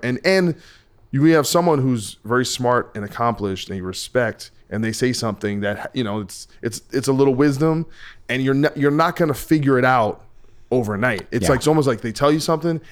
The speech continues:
Speaker 1: and you'll think about that for two or three years.
Speaker 2: Right.
Speaker 1: And be like, "Oh," well, and then you, 'cause it,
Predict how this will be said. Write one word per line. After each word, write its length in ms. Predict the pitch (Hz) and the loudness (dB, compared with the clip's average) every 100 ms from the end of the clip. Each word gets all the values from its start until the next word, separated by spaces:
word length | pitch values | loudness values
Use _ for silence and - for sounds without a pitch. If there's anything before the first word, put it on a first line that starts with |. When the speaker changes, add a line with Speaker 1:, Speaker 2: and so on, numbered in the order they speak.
| - | -2
Speaker 1:
and 80 | 143 | 2
you'll 140 | 147 | 2
think 200 | - 180 | 2 2
about 200 | 143 123 | 2 2
that 120 | 123 | 0
for 120 | 110 104 | -2 -6
two 260 | - 160 | -4 -2
or 60 | 135 | 0
three 200 | - 117 | 0 -2
years. 560 | 107 123 107 87 - - | 0 0 0 -4 -10 -4
Speaker 2:
Right. 180 | 98 - - - | -2 -2 -4 -8
Speaker 1:
And 200 | 139 127 | -4 -2
be 80 | 135 | 0
like, 140 | 120 120 | -2 -4
"Oh," 140 | 196 196 - | -4 -4 -4
well, 140 | 131 - | -6 0
and 120 | 156 | 2
then 360 | 147 139 131 - - | 4 2 0 -4 -4
you, 180 | 156 | -4
'cause 220 | - 160 147 | 0 0 2
it, 160 | 135 | -2